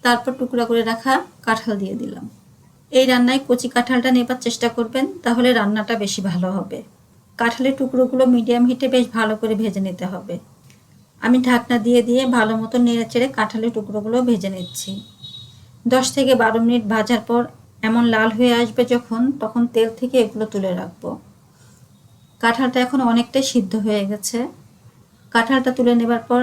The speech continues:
যে তেলটুকু ছিল, তার মধ্যে আরও কিছুটা তেল দিয়ে বাটা মশলা দিয়ে দিলাম। এখানে এক টেবিল চামচ রসুন বাটা, তিন টেবিল চামচ পেঁয়াজ বাটা আর দুই টেবিল চামচ আদা বাটা আছে।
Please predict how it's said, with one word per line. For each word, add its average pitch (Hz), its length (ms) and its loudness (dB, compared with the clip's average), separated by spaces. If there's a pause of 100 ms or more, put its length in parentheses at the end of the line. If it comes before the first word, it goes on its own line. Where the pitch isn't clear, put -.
যে 233 200 0
তেলটুকু 233 460 -2
ছিল, 226 220 -2 (540)
তার 233 180 0
মধ্যে 226 240 -2 (120)
আরও 233 180 2
কিছুটা 247 400 -4
তেল 214 300 0
দিয়ে 220 200 -2 (200)
বাটা 202 240 0
মশলা 202 320 -4
দিয়ে 180 200 -2
দিলাম। - 300 -10 (760)
এখানে 254 300 2
এক 247 200 2
টেবিল 233 300 2
চামচ 240 300 0
রসুন 208 300 0
বাটা, 233 280 0 (540)
তিন 254 180 6
টেবিল 226 300 2
চামচ 240 360 -4
পেঁয়াজ 214 300 2
বাটা 220 280 -4 (500)
আর 208 100 2 (100)
দুই 247 160 2
টেবিল 208 300 0
চামচ 208 240 -4 (140)
আদা 180 160 -2
বাটা - 340 -8
আছে। - 300 -8